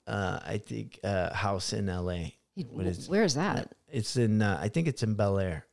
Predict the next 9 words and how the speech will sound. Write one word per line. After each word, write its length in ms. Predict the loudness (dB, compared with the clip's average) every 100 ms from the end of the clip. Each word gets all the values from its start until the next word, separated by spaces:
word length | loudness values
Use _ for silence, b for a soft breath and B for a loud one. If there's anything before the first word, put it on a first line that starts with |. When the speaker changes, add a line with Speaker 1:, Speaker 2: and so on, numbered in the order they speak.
| -4
Speaker 2:
Okay. 440 | -2 0 0 -2 -2
Speaker 1:
Yeah, 360 | 0 2 2
I 80 | 0
forgot 480 | -2 -2 0 0 -2 -6 -8
how 120 | -4
much 280 | -4 -4 -4
it 80 | -2
was, 320 | -4 -6 -8
but 260 | -8 -10